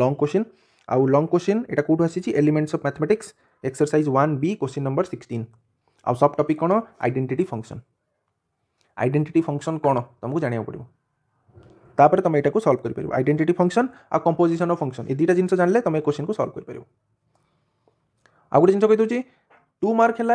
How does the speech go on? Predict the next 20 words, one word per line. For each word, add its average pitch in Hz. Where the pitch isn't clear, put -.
କି 240
ୱାନ୍ 180
ମାର୍କ 165
ହେଲା, 120
ସେମାନେ 170
କ'ଣ 180
କରିପାରିବେ 143
ନା, 220
ଯେ, 156
ମାନେ, 143
ଯେ 143
କୋଶ୍ଚିନ୍ 143
ବନାଉଛନ୍ତି, 135
ସେମାନେ 165
ଟିକେ 196
ଖେଳିପାରନ୍ତି, 175
ମାନେ, 170
ଟିକେ, 175
ଅ, 139
ମାନେ, 156